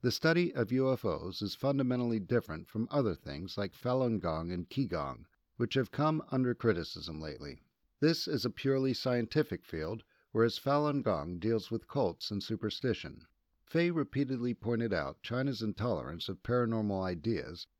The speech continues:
throughout his appearance on Podcast U F O. According to Fei, this extended to movies. Fei explains that if the producers of a paranormal-themed movie hope to get it distributed in mainland China,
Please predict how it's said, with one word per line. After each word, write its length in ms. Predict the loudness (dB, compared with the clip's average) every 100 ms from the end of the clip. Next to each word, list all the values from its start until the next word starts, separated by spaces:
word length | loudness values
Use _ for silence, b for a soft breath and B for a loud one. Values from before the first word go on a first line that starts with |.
| -8
throughout 300 | 0 2 2
his 160 | -2
appearance 500 | -4 -2 -2 -2 -6
on 140 | -8 -6
Podcast 640 | -4 -4 -2 -4 -4 -4
U 180 | -4 -4
F 140 | -4
O. 300 | -6 -6 -8 -14 _ _ -6
According 420 | 2 4 4 4
to 80 | 2
Fei, 520 | 2 2 2 0 -8 _ 2
this 200 | 2 4
extended 680 | 0 0 0 0 2 -6 -2
to 80 | 2
movies. 640 | 4 2 0 -8 -8 -10 _ _ _ _
Fei 160 | 4 4
explains 680 | 2 -8 -8 -6 -6 -10 -14 _
that 140 | 4 4
if 160 | 4
the 80 | 0
producers 600 | 0 4 4 4 0 -2
of 120 | -2
a 40 | -4
paranormal-themed 1000 | 0 2 4 2 2 0 0 2 2 2
movie 420 | 2 2 -2 -6
hope 300 | 0 0 2
to 80 | 4
get 160 | 4
it 140 | 2 -4
distributed 680 | -4 2 2 2 -4 -2
in 180 | 0 0
mainland 480 | 2 2 2 0 0
China, 460 | 0 0 0 -8